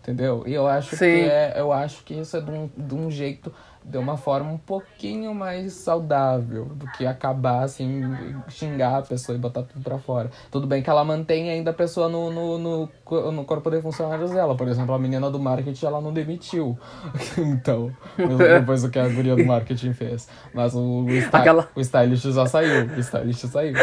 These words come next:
Speaker 2: <laughs> Também, né? Aquela hora, aquela hora da, da menina do marketing que ela vazou o clipe do, ela vazou, não.
Speaker 1: Ela
Speaker 2: Ela
Speaker 1: deu
Speaker 2: deu
Speaker 1: a
Speaker 2: o
Speaker 1: data,
Speaker 2: clipe.
Speaker 1: ela deu a data do clipe.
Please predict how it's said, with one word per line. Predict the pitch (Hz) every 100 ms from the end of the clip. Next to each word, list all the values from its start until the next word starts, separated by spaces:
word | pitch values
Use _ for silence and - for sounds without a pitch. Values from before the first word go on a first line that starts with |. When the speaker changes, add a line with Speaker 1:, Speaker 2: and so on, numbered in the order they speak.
| 480 - - 214 -
Speaker 2:
<laughs> | - - - - - -
Também, | 170 185 208
né? | 214 156 147 - 269 233
Aquela | 160 180 165 170
hora, | 165 160 175 175 170 165 -
aquela | 175 170 165
hora | 156 160
da, | 165 156 151
da | 151
menina | 156 147 147 156
do | 156
marketing | 156 147 160 160 - 165
que | 160
ela | 156
vazou | 156 147 147 151 156
o |
clipe | 156 160 170 170
do, | 147 151 151 147 143 143 139
ela | 156 180
vazou, | 185 175 190
não. | 190 190 175 147
Speaker 1:
Ela | 143 143
Speaker 2:
Ela | 160 160
Speaker 1:
deu |
Speaker 2:
deu | 143
Speaker 1:
a | 190
Speaker 2:
o |
Speaker 1:
data, | 170 135
Speaker 2:
clipe. | 170 135 110
Speaker 1:
ela | 127 123
deu | 127
a | 127
data | 123 123 131
do | 127
clipe. | 123 117 -